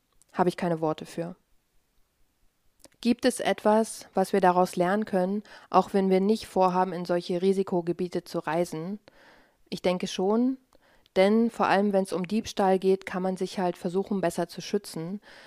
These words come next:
Es gibt ja Gegenden, Touristengegenden, die bekannt dafür sind, dass man oft beraubt wird, wie Las Ramblas in Barcelona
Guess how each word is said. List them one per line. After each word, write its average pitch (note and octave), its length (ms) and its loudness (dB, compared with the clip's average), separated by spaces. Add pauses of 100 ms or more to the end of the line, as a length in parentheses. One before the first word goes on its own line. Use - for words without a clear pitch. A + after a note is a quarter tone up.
(120)
Es - 200 -6
gibt G#3 200 2
ja F3+ 120 6
Gegenden, F3+ 520 0
Touristengegenden, F3+ 840 0
die F3 80 0
bekannt G3 400 -2
dafür F#3 220 0
sind, F3+ 200 -2
dass E3+ 160 0
man E3 160 -4
oft - 240 -6
beraubt E3 480 0
wird, E3+ 320 2
wie E3 360 -6
Las D#3+ 300 -4
Ramblas F3 440 2
in E3+ 160 -6
Barcelona F3 680 0